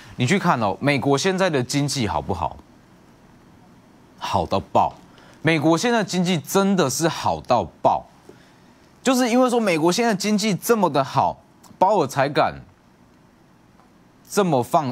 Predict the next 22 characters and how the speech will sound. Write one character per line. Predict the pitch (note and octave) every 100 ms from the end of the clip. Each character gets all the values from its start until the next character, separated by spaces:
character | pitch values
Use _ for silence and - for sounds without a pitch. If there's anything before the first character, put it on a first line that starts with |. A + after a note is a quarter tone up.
| -
呃， | B2 A2+
放 | F#3 E3+
出 | F3+
这 | G3
么 | D#3
鹰 | B2 C#3+ C3+
派 | C#3
的 | G#2+
言 | F#2 F#2
论， | G#2+ G2+ - - - - - -
因 | A3
为 | B3
他 | G#3+
不 | E3 D3
怕， | F#3 D#3+ F2+ - - -
美 | F#3+ F3
国 | G3
经 | G3+ B3+
济 | B3
太 | A3 A3+ F3
好 | C3+ G2+
了， | F2+